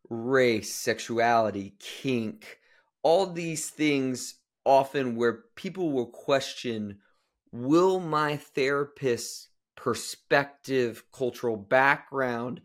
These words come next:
biases weigh in on me?"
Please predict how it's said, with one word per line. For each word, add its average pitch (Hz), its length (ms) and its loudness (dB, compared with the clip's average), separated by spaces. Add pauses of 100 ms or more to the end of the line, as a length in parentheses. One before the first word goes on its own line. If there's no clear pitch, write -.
(440)
biases 135 840 6 (240)
weigh 143 760 6
in 127 380 -2 (100)
on 104 480 -4
me?" - 340 -12